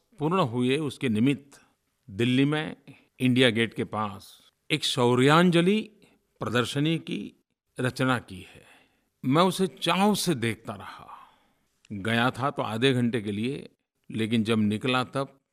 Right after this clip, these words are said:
ढाई घंटे हो गए और फिर भी कुछ अधूरा रह गया। क्या कुछ वहां नहीं था? पूरा इतिहास जिंदा करके रख दिया है। Aesthetic दृष्टि से देखें तो भी उत्तम है,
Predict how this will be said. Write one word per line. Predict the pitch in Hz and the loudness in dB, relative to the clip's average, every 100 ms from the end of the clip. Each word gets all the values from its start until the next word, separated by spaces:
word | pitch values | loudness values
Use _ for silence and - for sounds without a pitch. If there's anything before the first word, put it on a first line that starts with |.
| _ | _
ढाई | - - 110 | -14 -6 -4
घंटे | 104 120 110 | 0 0 0
हो | 120 120 | 0 -2
गए | 123 135 - - - _ - | -6 -8 -12 -20 -20 _ -6
और | 123 | -4
फिर | 131 127 127 | -2 0 2
भी | 151 | 2
कुछ | 160 156 | 0 -4
अधूरा | 127 104 104 107 | -6 -6 -2 -2
रह | 98 92 | -4 -8
गया। | 92 87 - - _ _ _ - | -12 -16 -20 -20 _ _ _ -6
क्या | 175 | -4
कुछ | 185 - 175 | -4 -6 -6
वहां | 147 127 135 | -4 -2 -2
नहीं | 113 90 113 | -2 -6 -10
था? | 104 - - - - _ _ _ _ - | -12 -16 -20 -20 -20 _ _ _ _ -8
पूरा | 123 117 | -4 -4
इतिहास | 107 - 101 123 143 127 - - - - _ _ _ - | -4 -6 -4 0 0 -2 -6 -12 -16 -20 _ _ _ -20
जिंदा | 98 - 135 143 127 | -10 -2 0 0 -2
करके | 110 98 | -4 -12
रख | 98 92 - | -14 -16 -18
दिया | 87 - | -20 -20
है। | - - _ _ _ 131 | -20 -20 _ _ _ 0
Aesthetic | 127 - 165 196 160 | 0 0 2 2 2
दृष्टि | 180 143 202 | 0 0 0
से | 180 | 0
देखें | 185 180 214 220 523 - - _ _ _ - | 0 0 0 -2 -8 -18 -20 _ _ _ -10
तो | 107 | -4
भी | 104 | 0
उत्तम | 135 131 156 156 | 0 0 -4 -4
है, | 143 175 | -6 -12